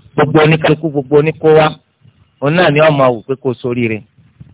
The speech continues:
Ẹ wo àpèjúwe kékeré kan yìí. Òun náà ni pé ńgbà tẹ́ wà láyé,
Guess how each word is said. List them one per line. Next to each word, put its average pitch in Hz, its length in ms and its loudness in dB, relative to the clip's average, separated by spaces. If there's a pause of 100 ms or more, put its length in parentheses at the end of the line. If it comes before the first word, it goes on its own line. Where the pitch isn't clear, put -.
(400)
Ẹ - 180 -6
wo 180 80 2
àpèjúwe 156 500 0
kékeré 156 420 -2
kan 123 180 -4
yìí. 92 120 -8 (1900)
Òun 180 100 0
náà 196 120 2
ni 156 140 2
pé 165 140 -4
ńgbà 170 260 0
tẹ́ 120 120 -2
wà 110 160 0
láyé, 123 320 -2